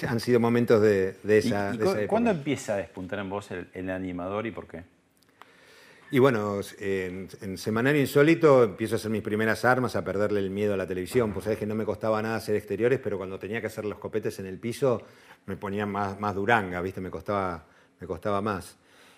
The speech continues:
Speaker 1: Eh, lo que pasa que haciendo La Noticia Rebelde, cuando hago La Noticia Rebelde, mm, eh, me llaman para hacer Festilindo, que bueno, ahí no está, pero yo hice Festilindo, que era un clásico de chicos cantando hace mil años,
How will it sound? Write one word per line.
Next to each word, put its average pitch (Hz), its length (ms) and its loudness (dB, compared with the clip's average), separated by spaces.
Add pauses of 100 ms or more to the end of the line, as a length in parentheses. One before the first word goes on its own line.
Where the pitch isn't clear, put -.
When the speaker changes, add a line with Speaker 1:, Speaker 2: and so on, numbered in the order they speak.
(140)
Speaker 1:
Eh, 90 360 0
lo 92 120 -2
que 98 80 0
pasa 120 280 2
que 110 80 2
haciendo 127 260 2
La 123 100 4
Noticia 123 320 2
Rebelde, 139 400 6
cuando 117 200 4
hago 123 100 6
La 123 60 2
Noticia 120 280 -2
Rebelde, 135 480 4
mm, 110 360 -8 (100)
eh, 95 200 -4
me 98 140 -4
llaman 107 280 0
para 95 100 -4
hacer 107 180 -6
Festilindo, 147 680 -2 (580)
que 90 80 -12
bueno, 95 160 -6
ahí 98 80 -4
no 95 60 -4
está, 110 200 -2
pero 92 120 -4
yo 85 100 -6
hice 95 160 -6
Festilindo, 107 640 -2
que 92 60 -2
era 87 100 -4
un 87 80 -12
clásico 98 440 -8
de 82 120 -6
chicos 92 260 -10
cantando 87 560 -8
hace 80 180 -12
mil 90 200 -8
años, 135 480 -2